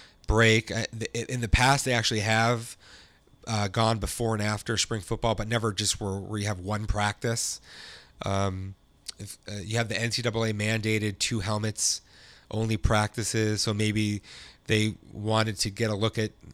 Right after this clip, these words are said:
the guys and then evaluate them on film before they figured out where they wanted to go, uh, after spring in, in consideration of how many new,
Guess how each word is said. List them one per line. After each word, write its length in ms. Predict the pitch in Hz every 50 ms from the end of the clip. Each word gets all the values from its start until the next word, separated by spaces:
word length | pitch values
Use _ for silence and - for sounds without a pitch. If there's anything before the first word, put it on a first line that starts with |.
| - -
the 100 | 101 110
guys 500 | 104 110 107 107 107 107 107 107 104 107
and 140 | 104 101 104
then 240 | 107 104 104 104 104
evaluate 520 | 107 95 113 110 110 107 104 104 104 98 -
them 180 | 110 104 104
on 280 | 104 104 104 101 101 98
film 340 | - - - 110 107 107 104
before 180 | 101 - 117
they 80 | 107 98
figured 240 | - 113 104 107 104
out 100 | 98 98
where 120 | 104 104
they 100 | 104 101
wanted 300 | 101 101 104 104 98 90
to 100 | - -
go, 380 | - 107 104 101 98 98 95 - - - - - - - - - - - _ _ -
uh, 60 | 110
after 500 | 104 101 101 - 110 110 104 - - 107
spring 440 | - - - 113 110 104 104 101 107
in, 320 | - - 107 107 104 - -
in 140 | - 110 101
consideration 580 | - - - - 107 110 107 107 98 - 104
of 60 | 101 92
how 160 | 101 107 104
many 180 | 104 104 101
new, 260 | 101 101 104 104 98